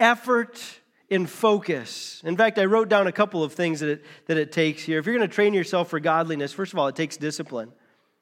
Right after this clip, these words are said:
It takes discipline. For some of us, that's a bit of a four-letter word. We don't like to think of that kind of responsibility in any effort of any, any area of life.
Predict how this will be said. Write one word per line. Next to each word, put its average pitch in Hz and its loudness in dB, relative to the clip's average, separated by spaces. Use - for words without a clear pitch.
It 180 -12
takes 240 -2
discipline. 165 -4
For 156 -8
some 220 4
of 170 2
us, 165 2
that's 180 -2
a 156 -8
bit 185 0
of 160 0
a 151 -2
four-letter 170 0
word. 175 -2
We 147 -12
don't 165 -2
like 185 4
to 180 -2
think 196 2
of 151 0
that 175 4
kind 185 2
of 160 -2
responsibility 180 0
in 151 2
any 180 4
effort 165 0
of 135 -12
any, 202 2
any 202 -2
area 190 4
of 143 -4
life. 165 -2